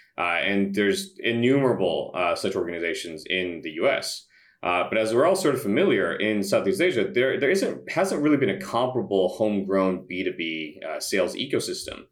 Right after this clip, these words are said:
And so you just don't have as much depth of experience, uh, in the talent pool here. And so from an organizational standpoint, a lot of the stuff that you might take for granted in the States in terms of frameworks and understanding,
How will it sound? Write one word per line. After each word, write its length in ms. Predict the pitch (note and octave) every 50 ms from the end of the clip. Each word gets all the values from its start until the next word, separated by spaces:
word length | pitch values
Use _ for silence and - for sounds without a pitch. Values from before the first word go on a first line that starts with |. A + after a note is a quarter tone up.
| _ _
And 120 | - G#2 G#2+
so 80 | A#2+
you 60 | B2 A#2+
just 200 | D#3+ G#3 - A3+ F3+ - -
don't 220 | - - - -
have 200 | - D#3+ D3+ C#3+
as 140 | B2+ - G2+
much 320 | G#2+ G#2+ G2+ F2+ - -
depth 280 | - G#2+ - - - -
of 100 | - -
experience, 720 | F2+ - - - - - A3 A#3 D3+ F#2+ E2 D#2+ - - - -
uh, 220 | F#2 F2+ F2 - -
in 140 | G#2 G#2+ G#2
the 260 | G2+ G2 F#2 F2 F2
talent 360 | - - - G#2 A2 A2 G2 G2
pool 180 | - F#2 F2+ - - -
here. 320 | E3 C3 - - - - _ _ _ - - - _ _ _ _
And 100 | - G#2
so 120 | G2+ C3+ A#2+
from 160 | - A#2+ B2
an 40 | B2+
organizational 560 | C3 B2+ B2+ A#2+ A2+ C#3 G3+ A3 - F#3 D#3
standpoint, 680 | - - A2+ G2 F#2 F#2+ - F#2 F2+ F2 E2+ E2 - -
a 100 | F2+ F#2+
lot 200 | F#2 G#2 A#2+ C#3+
of 40 | C#3+
the 60 | B2
stuff 200 | - - A2+ -
that 60 | A2
you 60 | F#2
might 140 | F2 E2+ E2
take 140 | - G2+ -
for 80 | G2 D2+
granted 420 | - B2 C#3 D#3+ D3 A#2 F2 -
in 100 | D2 E2
the 80 | E2 D#2+
States 400 | - - F#2+ E2+ E2 D#2+ - -
in 60 | -
terms 180 | - E2+ D#2
of 80 | - -
frameworks 460 | - B2 A2+ A2 G#2+ G#2 G2 F#2+ G2
and 80 | G2+ E2
understanding, 880 | D#2+ D2+ D2 - - - A2 G#2+ G#2 G2+ G2+ G2 G2 F#2 F#2 F#2 F#2